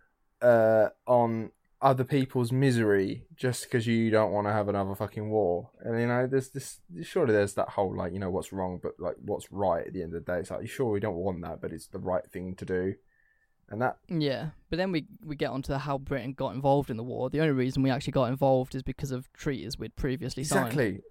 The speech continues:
Speaker 2: I think we very, we very reluctantly got involved.
Speaker 1: Exactly. I mean, I'm, I'm not, I wouldn't be surprised, as, as, as we sort of spoke about it in Churchill's episode, like, if, you know, Britain, uh, under the, under the right person, would have just gone, "Ah, fuck it, do you know what, do you want?"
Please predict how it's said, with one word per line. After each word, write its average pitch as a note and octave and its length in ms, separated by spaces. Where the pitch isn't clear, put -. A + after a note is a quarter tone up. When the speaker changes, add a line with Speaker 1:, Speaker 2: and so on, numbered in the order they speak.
Speaker 2:
I - 80
think E3+ 160
we C3+ 100
very, C#3+ 220
we C#3+ 140
very D3+ 220
reluctantly A#2 640
got A#2+ 160
involved. B2+ 220
Speaker 1:
Exactly. C3 540
I B2+ 100
mean, D#3+ 300
I'm, D#3 240
I'm D3+ 400
not, E3+ 140
I - 20
wouldn't F#3 260
be F3+ 80
surprised, A2 840
as, A2 180
as, A2+ 400
as A2 140
we A2+ 160
sort - 200
of - 40
spoke A#2 260
about G#2 140
it E2+ 80
in G2 240
Churchill's G#2+ 400
episode, F2+ 420
like, G2+ 260
if, C3 360
you C3 140
know, A2+ 160
Britain, A#2+ 500
uh, G#2 100
under B2+ 200
the, B2 180
under C#3 220
the C#3+ 120
right E3+ 340
person, D#3+ 680
would B2+ 120
have B2 100
just B2+ 200
gone, B2 300
"Ah, A#2 220
fuck - 260
it, - 80
do B2 80
you A#2 60
know C3 80
what, F#2+ 80
do A#2 100
you F2+ 100
want?" E2+ 240